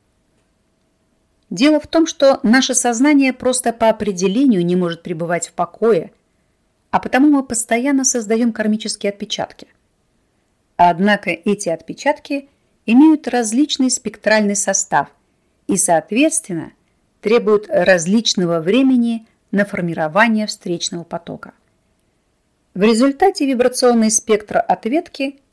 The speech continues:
никогда не будет в точности соответствовать излучаемому потоку. Он будет как бы суммой всех сформированных на данный момент вибраций.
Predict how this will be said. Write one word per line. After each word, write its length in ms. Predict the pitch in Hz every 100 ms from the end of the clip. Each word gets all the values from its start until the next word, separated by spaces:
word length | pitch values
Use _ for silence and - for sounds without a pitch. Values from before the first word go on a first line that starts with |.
| _
никогда 600 | 208 311 359 254 214 208
не 120 | 202
будет 300 | 175 170 175
в 80 | -
точности 500 | 269 269 240 226 -
соответствовать 800 | 196 185 170 202 202 - 185 - _ _ _ _
излучаемому 840 | 196 160 170 - 202 190 180 175
потоку. 520 | 170 180 - 165 - - _ _ _ _ _ _
Он 180 | 202 208
будет 280 | 208 208 -
как 180 | 202
бы 100 | 190
суммой 380 | 208 - 247 226
всех 300 | 220 - 233 233
сформированных 840 | - 202 196 202 226 220 202 202 _ _ _ _
на 220 | 185 196
данный 420 | 170 165 196 165 160
момент 560 | 165 165 226 269 269 _ _ _
вибраций. 640 | 180 196 175 165 - -